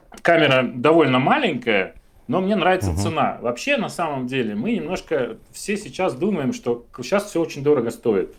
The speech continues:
Speaker 1: Ну, камеры дорого стоят. Ну, вот я тут
Speaker 2: Да,
Speaker 1: обратил
Speaker 2: да, да.
Speaker 1: внимание на некоторые цены. Так вот, э, э, этот Panasonic Л один в комплекте с китовым объективом, э, четырнадцать пятьдесят,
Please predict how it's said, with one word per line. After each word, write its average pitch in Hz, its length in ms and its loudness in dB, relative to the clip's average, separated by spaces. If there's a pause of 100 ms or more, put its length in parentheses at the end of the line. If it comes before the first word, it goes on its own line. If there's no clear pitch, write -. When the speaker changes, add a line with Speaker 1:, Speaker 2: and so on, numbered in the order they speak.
Speaker 1:
Ну, 156 100 -6
камеры 117 360 2
дорого 95 340 2
стоят. - 360 -2
Ну, 127 60 -2
вот 180 80 2
я 190 120 4
тут 185 140 -4
Speaker 2:
Да, 90 100 4
Speaker 1:
обратил 170 220 4
Speaker 2:
да, 160 60 2
да. 165 60 -2
Speaker 1:
внимание 151 240 -4
на 160 40 -8
некоторые 147 320 0
цены. 233 280 -2
Так 127 180 -8
вот, 160 220 -2
э, 131 220 -2 (520)
э, 117 200 2 (140)
этот 151 260 -4
Panasonic 147 560 -2
Л 143 120 4
один 139 340 -2
в - 160 -16
комплекте 147 440 -2
с - 60 -14
китовым 127 400 -4
объективом, 160 680 -2 (340)
э, 107 720 0 (100)
четырнадцать 123 440 0
пятьдесят, 117 540 0